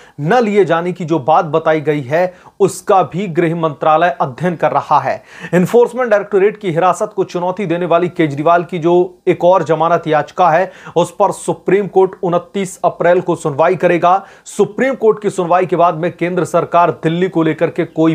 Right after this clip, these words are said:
बड़ा फैसला ले सकता है, यानी कि उनतीस अप्रैल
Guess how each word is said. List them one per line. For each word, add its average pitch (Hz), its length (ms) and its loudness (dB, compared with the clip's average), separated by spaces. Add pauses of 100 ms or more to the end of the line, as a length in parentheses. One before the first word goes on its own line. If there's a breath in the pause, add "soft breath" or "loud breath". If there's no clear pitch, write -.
(140)
बड़ा 156 220 6
फैसला 156 540 -2
ले 147 200 -2
सकता 151 360 -2
है, 156 100 2
यानी 156 220 0
कि 185 260 -2 (360 loud breath)
उनतीस 220 600 0
अप्रैल 190 500 2